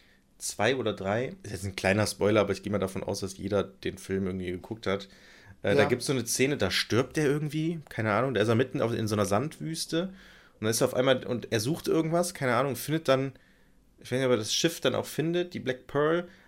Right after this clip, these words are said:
Speaker 1: aber vorher, oder irgendwo findet er, ich glaub, an einem Stein klebend eine Rosine oder sowas. Und dann nimmt er die, das ist halt so ein schwarzes Ding halt, nimmt es und nimmt es so in den Mund. Ah, eine Rosine und nimmt es so in den Mund.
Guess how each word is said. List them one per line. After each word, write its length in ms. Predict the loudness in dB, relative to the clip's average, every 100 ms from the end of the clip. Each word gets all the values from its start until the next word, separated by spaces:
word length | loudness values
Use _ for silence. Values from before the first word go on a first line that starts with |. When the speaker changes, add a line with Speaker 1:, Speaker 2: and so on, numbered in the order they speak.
| -8
Speaker 1:
aber 140 | -6
vorher, 680 | -4 0 2 4 2 2 2
oder 140 | 4
irgendwo 380 | 6 6 6 2
findet 440 | 0 0 0 -2
er, 280 | -2 0 -2
ich 100 | -4
glaub, 120 | -2 -2
an 60 |
einem 100 | 0
Stein 420 | -2 2 4 4 0
klebend 380 | -2 -2 0 -2
eine 80 |
Rosine 520 | -2 0 -4 -2 0 0
oder 180 | 0
sowas. 380 | -4 -6 -8 -12 _ _ _ _ -20 -20 -20 -4
Und 60 | 2
dann 80 |
nimmt 240 | 4 2 4
er 60 |
die, 260 | 2 2 -2 -2
das 200 | -4 0
ist 80 | 0
halt 100 | 2
so 60 |
ein 40 | 2
schwarzes 800 | 0 -2 -2 -2 -4 -6 -8 -14 _ _ -2
Ding 260 | -2 -2
halt, 260 | -2 -2 -2
nimmt 220 | -4 -2
es 240 | -4 -2 -6
und 120 | -4
nimmt 180 | -4 -4
es 140 | -2
so 60 | -2
in 60 |
den 100 | 0
Mund. 260 | -2 -4 -2
Ah, 200 | 6 8
eine 240 | 8 4 2
Rosine 420 | 2 2 0 0
und 160 | -2
nimmt 160 | -4 -4
es 100 | -2
so 80 | 0
in 60 |
den 100 | 0
Mund. 300 | 0 -2 -4